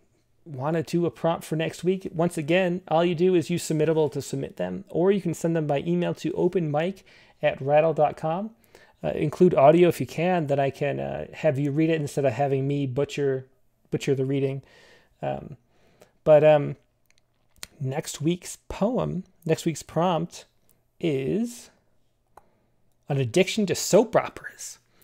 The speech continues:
And the suggestion, which you do not have to do, but there, there'll always be a sort of a prompt to get your mind rolling, and then a suggestion. And the suggestion is to have it be an epigram.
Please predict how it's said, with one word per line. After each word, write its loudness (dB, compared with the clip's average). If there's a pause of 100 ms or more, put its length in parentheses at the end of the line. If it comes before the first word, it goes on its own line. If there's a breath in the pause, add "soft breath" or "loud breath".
(400 soft breath)
And -2
the -2
suggestion, 2
which -4
you 0
do 4
not 2
have -2
to -6
do, 2 (480)
but -2
there, -2
there'll 2
always 6
be 0
a 2
sort -2
of -2
a -2
prompt 2
to -6
get -4
your -4
mind 4
rolling, 4
and -2
then 0
a -4
suggestion. -2 (440 soft breath)
And -4
the -2
suggestion -4
is -4
to -8
have -2
it -6
be -4
an -2
epigram. -6